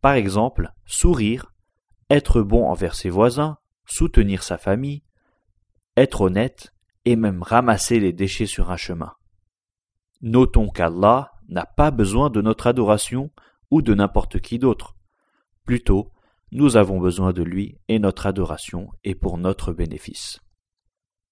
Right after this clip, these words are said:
Conclusion. Les aspects de la foi soulignés ci-dessus et les actes d'adoration font partie de l'essence de l'islam. Quand il est pratiqué,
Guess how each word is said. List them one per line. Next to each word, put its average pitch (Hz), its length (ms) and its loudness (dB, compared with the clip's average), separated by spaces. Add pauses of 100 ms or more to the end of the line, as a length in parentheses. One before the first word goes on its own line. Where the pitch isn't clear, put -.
(160)
Conclusion. 104 600 -2 (1900)
Les 101 220 0
aspects 127 280 2
de 117 160 4
la 92 120 4
foi 92 260 -2
soulignés 92 500 -4
ci-dessus 95 800 -4
et 98 100 -2
les 87 240 -2
actes 107 240 2
d'adoration 95 840 0
font - 240 -8
partie 107 400 -4
de 101 100 2
l'essence 110 540 -2
de 113 80 0
l'islam. 117 460 0 (920)
Quand 147 260 0
il 104 100 0
est 98 60 2
pratiqué, 147 720 -4